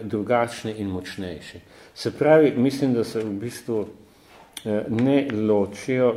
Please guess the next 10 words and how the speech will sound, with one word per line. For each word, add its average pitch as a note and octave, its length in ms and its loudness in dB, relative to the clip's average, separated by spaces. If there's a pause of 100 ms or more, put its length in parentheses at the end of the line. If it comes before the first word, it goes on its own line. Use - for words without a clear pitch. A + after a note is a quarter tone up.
glede, G2+ 480 -2
eh, G2 380 -6
cilja, C3+ 520 0
ampak A2 360 -4
glede G2 260 -6
sredstev. - 560 -16 (520)
Glede, F#2+ 380 -4
eh, F#2 460 -10 (140)
recimo, F#2 640 -8 (1200)
kvantitativnih A#2 1200 2